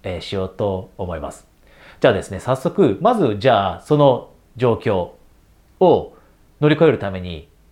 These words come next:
やってはいけないこと。多くの人が取る、これ九十パーセントぐらいの人が取ろうと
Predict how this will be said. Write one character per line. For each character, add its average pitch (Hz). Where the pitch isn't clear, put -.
や 120
っ -
て 247
は 120
い 90
け 92
な 85
い 85
こ -
と。 -
多 208
く 208
の 127
人 117
が 104
取 80
る、 -
こ 143
れ 127
九 156
十 170
パ 180
ー 175
セ 196
ン -
ト 202
ぐ 208
ら 160
い 101
の 87
人 95
が 92
取 131
ろ 123
う 107
と 87